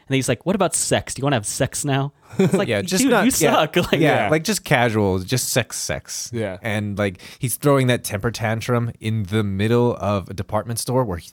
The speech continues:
Speaker 2: throws himself on the floor. Like, that is so, oh, that's so uncomfortable to me.
Speaker 3: Yeah, very
Speaker 1: Yeah.
Speaker 3: cringy.
Speaker 2: Uh, and,
Speaker 3: Very.
Speaker 2: and yet there are people that do things like that.
Speaker 1: Yeah.
Speaker 2: Yeah.
Speaker 1: He says, <laughs> this is such a,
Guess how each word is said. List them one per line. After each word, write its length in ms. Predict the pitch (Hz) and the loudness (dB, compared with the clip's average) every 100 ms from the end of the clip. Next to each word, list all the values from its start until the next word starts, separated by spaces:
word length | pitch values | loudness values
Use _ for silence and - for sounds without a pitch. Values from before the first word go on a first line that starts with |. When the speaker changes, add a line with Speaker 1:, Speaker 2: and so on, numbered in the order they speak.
| - | -8
Speaker 2:
throws 280 | 120 135 | -2 0
himself 400 | 147 131 139 123 | 0 -2 0 0
on 120 | 127 101 | 0 -4
the 60 | |
floor. 440 | - 98 101 123 131 - - - | -6 -4 0 0 -2 -10 -20 -4
Like, 320 | 110 110 95 _ | 0 0 -2 _
that 220 | 139 160 | 0 2
is 180 | 147 123 | 0 -2
so, 520 | - 135 120 113 95 - | 0 2 2 2 -2 -4
oh, 240 | 107 110 | -2 0
that's 280 | 90 95 - | 0 -4 -6
so 340 | - 104 95 | 0 2 2
uncomfortable 540 | 90 87 95 90 85 87 | 0 -2 -6 -6 -8 -8
to 60 | 85 | -6
me. 220 | 85 82 | -6 -6
Speaker 3:
Yeah, 120 | 123 | -4
very 180 | 113 120 | -2 0
Speaker 1:
Yeah. 80 | - | 0
Speaker 3:
cringy. 400 | 113 104 101 101 101 | -2 -2 -6 -6 -4
Speaker 2:
Uh, 460 | 98 90 82 78 - - - | -2 0 -2 -6 -10 -14 -4
and, 160 | 107 | -4
Speaker 3:
Very. 200 | 98 87 | -2 0
Speaker 2:
and 100 | 120 | 2
yet 260 | 135 131 123 | 4 2 2
there 120 | 120 | 2
are 60 | 120 | 2
people 240 | 120 110 104 | 0 -4 -4
that 200 | 87 - | -6 -2
do 260 | 98 131 | 2 2
things 400 | 151 95 85 73 | 0 -4 -6 -6
like 220 | 85 80 | -6 -6
that. 300 | - 80 73 117 | -6 -6 -6 -4
Speaker 1:
Yeah. 260 | 104 90 - _ _ | -2 -2 -4 _ _
Speaker 2:
Yeah. 460 | 107 98 90 76 73 _ | -2 0 -2 -4 -12 _
Speaker 1:
He 200 | - 135 | -2 0
says, 380 | - 123 104 - 101 | 2 2 0 -4 -8
<laughs> 140 | - - | -8 -8
this 140 | - | -6
is 100 | 113 | -4
such 300 | - - 107 | -4 -2 -2
a, 100 | 113 | -4